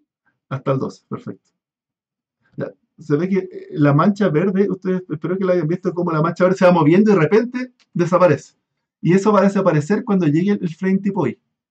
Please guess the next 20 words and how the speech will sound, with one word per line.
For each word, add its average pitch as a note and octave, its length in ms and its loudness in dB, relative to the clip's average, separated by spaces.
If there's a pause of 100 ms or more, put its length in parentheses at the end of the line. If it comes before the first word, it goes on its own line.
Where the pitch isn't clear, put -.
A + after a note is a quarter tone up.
(1300)
Ya, D3 240 0
entonces D#3 420 -4
aquí F3+ 320 -2
el, D3 480 0 (100)
el - 420 -8 (1500)
frame E3+ 200 -2
tipo D#3 240 0
ocho, G3 380 2
aquí F3+ 200 -4
la E3+ 120 -2
respuesta E3+ 420 -4
sería E3+ 240 -2
desde D3+ 220 -2
el C#3 80 -6
cinco G3 600 -4
hasta E3+ 460 -4
el F3 500 -4
doce. - 300 -16 (760)
Ya, C3 140 -12 (340)
bien. - 220 -14